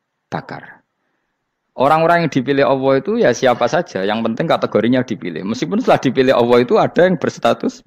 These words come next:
dolim. Nah, kenapa tetap dipilih Allah? Ya karena dia punya status. Tak warai ya dadi wong alim. Meskipun sampean boleh bantah, siji yo kadang keterbatasan ilmu.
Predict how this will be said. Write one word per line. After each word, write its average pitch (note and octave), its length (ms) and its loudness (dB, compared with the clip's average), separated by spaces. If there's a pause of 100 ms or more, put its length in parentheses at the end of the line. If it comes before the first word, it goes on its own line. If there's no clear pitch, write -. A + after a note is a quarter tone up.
(600)
dolim. E2+ 320 -6 (1800)
Nah, - 80 4
kenapa A3+ 400 4
tetap F#3+ 240 2
dipilih C#3+ 400 2
Allah? C#3 320 4
Ya F3 80 4
karena G#3 480 0 (160)
dia A3+ 240 2
punya G#3 240 -4
status. - 640 -8 (1040)
Tak - 80 -4
warai A#2+ 240 4
ya A2 80 2
dadi G#2 240 -2
wong F#2+ 160 -2
alim. D2+ 320 -10 (800)
Meskipun C#3 320 2
sampean E3 320 4
boleh B2 240 4
bantah, G#2+ 320 0
siji G#2 400 -4
yo E2+ 320 -2
kadang F#2+ 320 -4
keterbatasan F2+ 640 -2
ilmu. F2+ 400 -8